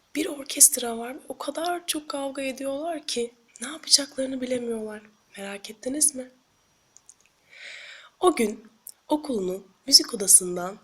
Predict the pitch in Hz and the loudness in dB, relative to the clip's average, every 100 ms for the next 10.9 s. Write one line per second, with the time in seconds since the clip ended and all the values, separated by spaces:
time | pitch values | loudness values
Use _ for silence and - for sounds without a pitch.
0 | - 226 208 214 214 202 196 196 - 196 | 2 2 2 -6 -6 -6 -4 2 2 2
1 | 196 190 185 190 - _ _ _ _ - | -4 -4 -6 -12 -16 _ _ _ _ -20
2 | - - _ - 226 226 202 240 - - | -20 -20 _ -2 0 2 2 -2 -6 -6
3 | 220 233 277 240 262 285 311 302 277 269 | -4 -2 -4 -2 -2 4 4 4 -2 -2
4 | 262 254 254 247 240 247 _ _ _ _ | -2 -4 -4 -6 -8 -12 _ _ _ _
5 | _ _ _ _ _ - - - - 214 | _ _ _ _ _ -16 -12 -12 2 2
6 | 208 214 240 254 214 208 214 214 214 208 | 4 0 -2 -2 -2 -4 -4 -4 -4 -2
7 | 208 202 202 202 - 202 190 180 180 - | 0 0 -2 -4 -6 -4 -4 -6 -10 -18
8 | - - - 185 175 175 175 202 - - | -20 2 2 2 -4 -4 -4 -6 -10 -16
9 | - 233 254 269 208 185 196 - - - | -6 -4 -4 -4 -4 -4 -8 -12 -14 -6
10 | 202 196 - - - - 226 226 226 | -4 -2 8 8 10 6 6 0 -2